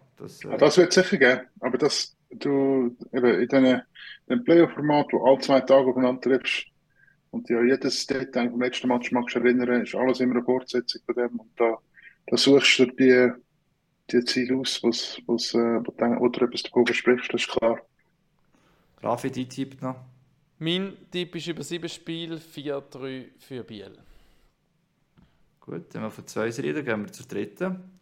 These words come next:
Speaker 1: Rapid Zug. Ähm, es ist ja gesagt worden, Z hat ja im letzten Spiel absichtlich nicht alles gegeben, weil sie ja nicht auf Zug haben wollen treffen. Darum muss jetzt, äh, Rapid also gegen Zug spielen.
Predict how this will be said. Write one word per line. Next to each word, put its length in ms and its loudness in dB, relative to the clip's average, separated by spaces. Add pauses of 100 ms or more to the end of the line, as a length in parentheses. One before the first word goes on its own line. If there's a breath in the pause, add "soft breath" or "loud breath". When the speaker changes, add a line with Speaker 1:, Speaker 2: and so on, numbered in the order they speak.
Speaker 1:
Rapid 400 -2
Zug. 380 -2 (640 soft breath)
Ähm, 500 -2
es 120 -16
ist 100 -10
ja 120 -2
gesagt 360 -2
worden, 260 -4
Z 220 -2
hat 80 -6
ja 80 0
im 100 -2
letzten 240 -2
Spiel 160 -4
absichtlich 440 -4
nicht 120 -4
alles 300 0
gegeben, 160 -4
weil 60 -4
sie 100 -6
ja 120 0
nicht 100 -4
auf 120 -8
Zug 280 -4
haben 140 0
wollen 200 0
treffen. 500 -4
Darum 280 -12
muss 120 -12
jetzt, 240 -12
äh, 120 -4
Rapid 340 -4
also 240 -4
gegen 240 -10
Zug 260 -6
spielen. 320 -2